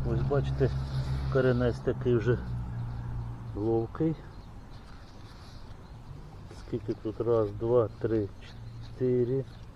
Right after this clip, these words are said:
Раз, два, три, чотири, п'ять, шість, сім. Ну, сьомий лізе і рядишком ось таке лізе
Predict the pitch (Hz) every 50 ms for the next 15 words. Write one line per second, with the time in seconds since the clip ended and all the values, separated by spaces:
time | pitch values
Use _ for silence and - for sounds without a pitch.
0 | - - - - - - - - - - - - - - - - - - - -
1 | - - - - - - - - - - - - - - - - 110 107 113 113
2 | 107 101 - - - - 107 110 113 107 101 - - 113 110 113 98 - - -
3 | - - - 135 127 110 104 - - - - 131 131 127 110 98 - - - -
4 | - - - 131 123 113 - - - - 131 117 104 117 127 120 - - 160 151
5 | 139 139 135 131 135 139 160 175 160 151 160 151 - - - - - - - -
6 | - 113 120 120 143 147 143 135 135 - - - 147 139 135 117 - - - -
7 | - - - - - - - - - 123 123 117 - - 127 113 - - 135 135
8 | 127 - - - 117 113 127 123 113 107 123 123